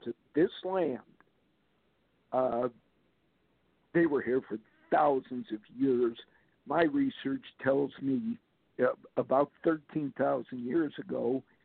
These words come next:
and there were many tribal nations, obviously, were here, uh, from, migrated possibly from, uh, across the ice shelf,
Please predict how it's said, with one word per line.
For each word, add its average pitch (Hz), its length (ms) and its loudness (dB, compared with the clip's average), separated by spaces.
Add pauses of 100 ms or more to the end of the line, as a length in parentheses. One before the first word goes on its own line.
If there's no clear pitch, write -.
(560)
and 135 440 2 (260)
there 127 120 -4
were 143 140 -2
many 156 380 -2 (100)
tribal 135 400 -2
nations, 135 760 -6 (180)
obviously, - 640 -2
were - 160 2 (100)
here, 127 360 2 (880)
uh, 117 280 2 (460)
from, 131 380 0
migrated 143 840 2
possibly 139 800 -2 (180)
from, 127 480 -4 (1040)
uh, 110 300 -4
across 135 420 -2 (100)
the - 140 -8
ice - 120 -6 (300)
shelf, 127 260 -4